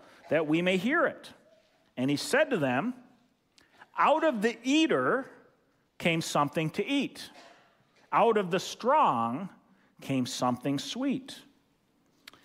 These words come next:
And in three days, they could not solve the riddle. On the fourth day,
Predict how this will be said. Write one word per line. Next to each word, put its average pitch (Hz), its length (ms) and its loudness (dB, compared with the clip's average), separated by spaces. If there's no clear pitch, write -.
And 160 140 2
in 165 100 0
three 190 300 -2
days, 185 760 0
they 147 100 0
could 202 300 -4
not 208 240 0
solve 117 440 0
the 139 100 -2
riddle. 175 340 -2
On 180 160 4
the 175 80 2
fourth 302 480 0
day, 143 400 0